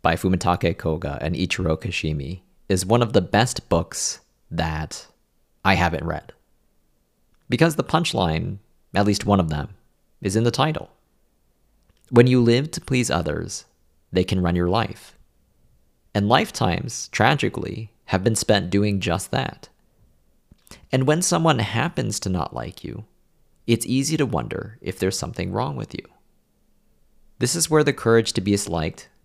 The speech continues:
comes in. And yes, it does take a ton of courage, because nobody really wants to be disliked.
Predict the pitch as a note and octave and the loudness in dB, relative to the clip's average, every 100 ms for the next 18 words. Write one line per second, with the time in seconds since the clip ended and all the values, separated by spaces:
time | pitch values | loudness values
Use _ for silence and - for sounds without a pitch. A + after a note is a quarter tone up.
0 | _ - F2 F2+ B2+ - B2 - _ _ | _ -6 -4 -2 -4 -6 -12 -20 _ _
1 | _ _ _ - A2 A2 D3 G2 - - | _ _ _ -2 0 2 0 -2 -6 -12
2 | _ - G2 G2+ B2 C3 - F2+ F2+ - | _ -2 2 2 2 0 -2 -2 -2 -8
3 | G2+ - F#2+ F#2+ F#2 - D#3+ - - - | -6 -4 -2 -2 -4 -6 -6 -6 -10 -14
4 | _ _ _ C3 C#3+ A#2 C3 C#3 C#3+ B2+ | _ _ _ -2 0 2 0 2 0 2
5 | B2+ G#2 E2 A#2 C3 - - F2 D#2+ - | 2 0 -2 -2 -2 -4 -6 -6 -6 -8
6 | - G1+ G1+ - | -10 -12 -14 -20